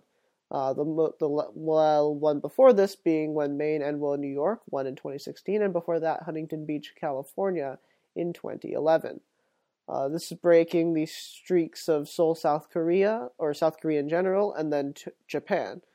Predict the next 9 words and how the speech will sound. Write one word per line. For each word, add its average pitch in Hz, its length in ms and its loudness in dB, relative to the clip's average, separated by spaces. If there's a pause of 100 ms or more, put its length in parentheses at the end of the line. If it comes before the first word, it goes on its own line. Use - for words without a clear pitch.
(140)
specifically 151 560 -6
the 147 120 -6
team 151 240 -8
from 156 140 -16
Kitasuna 156 520 -8
in 139 80 -8
Tokyo. 170 440 -8 (720)
Um, 175 320 2
so, 202 440 4